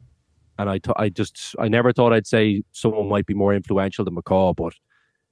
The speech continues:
I think he might be. <laughs> I think he's unbelievable. Now, he won't have the World Cups, I don't think, to, like, maybe, maybe he doesn't get mentioned in that conversation against McCaw,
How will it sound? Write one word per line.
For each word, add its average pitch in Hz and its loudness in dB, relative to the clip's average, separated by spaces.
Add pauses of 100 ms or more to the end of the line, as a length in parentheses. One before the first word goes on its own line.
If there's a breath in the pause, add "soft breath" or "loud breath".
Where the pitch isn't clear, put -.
(220)
I - -6
think 123 -2
he 131 0
might 92 0
be. - -6
<laughs> - -12
I - 0
think 131 -2
he's - -4
unbelievable. 104 2
Now, 98 0
he 110 2
won't 131 4
have 127 2
the 120 -2
World 113 4
Cups, - 0
I 110 -2
don't 104 0
think, 101 -4
to, 104 2 (760 loud breath)
like, 117 2 (120)
maybe, 107 2 (760)
maybe 120 2
he 113 2
doesn't 110 0
get 110 2 (380)
mentioned 110 -2
in 101 -2
that 101 -2
conversation 104 -2
against 98 -4
McCaw, 98 2